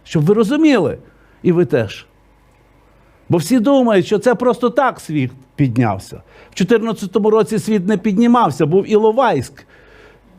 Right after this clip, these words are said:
Були інші місця, де вбивали, де насилували так само. Але тоді владики навіть нашої України, будемо казати, які керували Україною, мовчали.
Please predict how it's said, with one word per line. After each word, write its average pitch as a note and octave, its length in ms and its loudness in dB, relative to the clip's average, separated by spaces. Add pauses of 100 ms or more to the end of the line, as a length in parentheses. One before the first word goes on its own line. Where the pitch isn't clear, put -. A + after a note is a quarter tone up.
(120)
Були A#3+ 440 4
інші A3 260 0
місця, G#3+ 400 2
де F#3+ 140 2
вбивали, G#3 560 2
де G3 120 0
насилували A3 640 2
так G#3+ 180 -2
само. G#3 480 0 (760)
Але G#3+ 220 2
тоді G#3 680 0 (1400)
владики G#3 560 0
навіть A#3 360 -2
нашої G#3+ 480 -2
України, G3+ 680 0
будемо F#3 300 0
казати, G3 400 0
які G3+ 180 -4
керували G#3 460 0
Україною, G3+ 520 0
мовчали. F#3+ 720 0